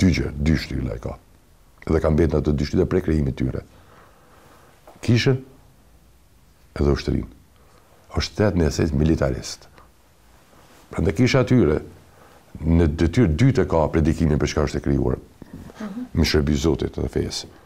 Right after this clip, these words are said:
Speaker 1: Parën e ka hegemoninë. Shteti dhe kisha, e kur thot shteti, ushtria dhe kisha në Serbi janë të pandashme që nga krijimi. Dhe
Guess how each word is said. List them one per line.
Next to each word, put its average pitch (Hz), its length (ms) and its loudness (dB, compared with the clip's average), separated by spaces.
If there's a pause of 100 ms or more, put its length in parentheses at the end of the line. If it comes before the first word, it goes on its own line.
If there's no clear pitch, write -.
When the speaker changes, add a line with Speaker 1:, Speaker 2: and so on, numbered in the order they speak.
(500)
Speaker 1:
Parën 82 300 2
e 73 60 0
ka 80 200 0 (220)
hegemoninë. 73 580 0 (1600)
Shteti 127 400 2
dhe 87 100 0
kisha, 69 400 -2 (1080)
e 78 80 -2
kur - 200 -6
thot 101 200 0
shteti, 80 340 2
ushtria 110 500 2
dhe 73 100 0
kisha 76 300 -4
në 73 80 -6
Serbi 69 360 -4 (440)
janë 85 180 0
të - 40 -10
pandashme 85 440 0
që 78 160 -6
nga 73 160 -2
krijimi. 76 380 -6 (1400)
Dhe 82 300 2